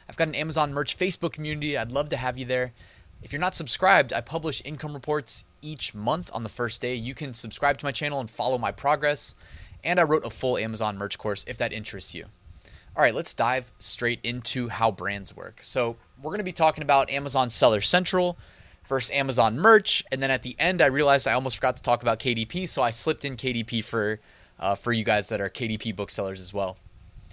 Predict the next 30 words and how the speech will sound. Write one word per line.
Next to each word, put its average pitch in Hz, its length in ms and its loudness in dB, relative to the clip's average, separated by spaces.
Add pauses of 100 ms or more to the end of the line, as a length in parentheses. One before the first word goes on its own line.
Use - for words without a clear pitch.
(1000)
So 208 220 6
let's 202 180 4
start 160 280 4
with 151 180 -4
merch 120 320 0
by 113 140 4
Amazon. 95 540 -2 (280)
When 139 100 -8
you're 139 80 -2
going 190 200 -2
through 226 160 -6
the 190 80 2
workflow 135 560 0
to 135 100 -4
create 127 300 -4
an 117 40 -10
Amazon 117 400 -4
merch 107 280 -4
listing, 110 460 -4 (300)
as 135 240 0
you 143 60 -4
guys 127 300 4
know 120 260 2
that 131 140 0
are 110 80 0
in 123 180 -6
the 123 80 -6
program, 160 580 -2
you 120 180 -8
can 156 280 -6